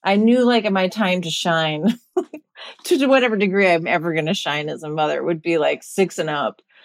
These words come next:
So it's very, I was having a hard time enjoying ba-, babyhood anyway.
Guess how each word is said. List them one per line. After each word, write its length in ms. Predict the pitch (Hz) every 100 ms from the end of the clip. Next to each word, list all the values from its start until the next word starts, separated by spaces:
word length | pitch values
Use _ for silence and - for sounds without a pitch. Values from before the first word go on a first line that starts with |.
| _ _ - -
So 160 | - 262
it's 120 | 254
very, 280 | 240 285 277 -
I 160 | 208
was 140 | 233 214
having 320 | 202 180 170
a 60 | 165
hard 200 | 165 156
time 180 | 165 151
enjoying 640 | 147 151 143 139 139 147 _ _ _ 180 -
ba-, 240 | 185 196
babyhood 1040 | - 170 180 196 185 175 175 160 156 - - _ _ _ _ _ - -
anyway. 720 | 214 285 311 123 73 - -